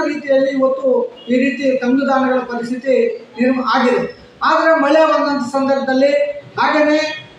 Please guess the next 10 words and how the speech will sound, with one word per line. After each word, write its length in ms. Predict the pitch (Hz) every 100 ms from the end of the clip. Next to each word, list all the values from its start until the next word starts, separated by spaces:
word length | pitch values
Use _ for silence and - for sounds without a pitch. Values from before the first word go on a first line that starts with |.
| 247
ಮತ್ತೆ 220 | 277 330
ಇವತ್ತು 800 | 302 302 294 302 311 311 285 -
ಬಿಸಿಲು 340 | 302 311 349 339
ಕಾಲದಲ್ಲಿ 460 | 302 294 277 269
ಇವತ್ತು 260 | 277 269 269
ಏನಾದ್ರೂ 560 | 269 277 320 320 320 302
ವಾ-, 360 | 254 269 277
ಅಲ್ಲಿ 520 | 254 277 254 233 -
ಬಸ್ಸಿಗೆ 480 | 254 269 359 320 254
ಬರ್ತಕ್ಕಂಥವ್ರು 960 | 277 269 349 320 254 226 202 247 - -